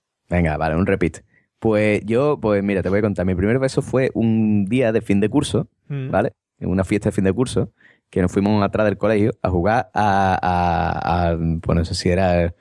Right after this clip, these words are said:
Speaker 2: Al
Speaker 1: conejo de la
Speaker 2: conejo,
Speaker 1: suerte,
Speaker 2: al
Speaker 1: no sé qué
Speaker 2: conejo de la
Speaker 1: historia, ¿no?
Speaker 2: suerte. Pero, sí, sí, sí. Sigue,
Speaker 1: ¿Eh?
Speaker 2: sigue.
Speaker 1: Vale, y, y, y total, o, o era, o la botella, o yo qué sé qué historia.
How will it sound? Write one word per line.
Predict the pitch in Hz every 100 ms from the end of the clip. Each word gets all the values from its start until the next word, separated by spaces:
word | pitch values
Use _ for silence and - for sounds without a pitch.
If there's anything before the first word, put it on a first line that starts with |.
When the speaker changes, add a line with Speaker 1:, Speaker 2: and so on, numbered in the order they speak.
| -
Speaker 2:
Al | 131
Speaker 1:
conejo | - 92 95
de |
la | 90
Speaker 2:
conejo, |
Speaker 1:
suerte, | 87 123 123
Speaker 2:
al | 98
Speaker 1:
no |
sé | 92 92
qué |
Speaker 2:
conejo | - 107
de |
la | 87
Speaker 1:
historia, | 87
¿no? |
Speaker 2:
suerte. | 101 - _ _ _
Pero, | 101 101 - -
sí, | - 117 92 _ _ _
sí, | 139
sí. | 120 120 -
Sigue, | 135 127
Speaker 1:
¿Eh? | 127
Speaker 2:
sigue. | 123 - _ _ _ _
Speaker 1:
Vale, | 107 113 - _
y, | 101 95 95
y, | 101 92 90 - 90
y | 82
total, | 85 104 87 -
o, | - 92 98
o | 104 101
era, | 107 117 101
o | 107
la | 98
botella, | 87 82 131 90 -
o | 98
yo | 120
qué | -
sé | 92
qué |
historia. | - - 95 87 92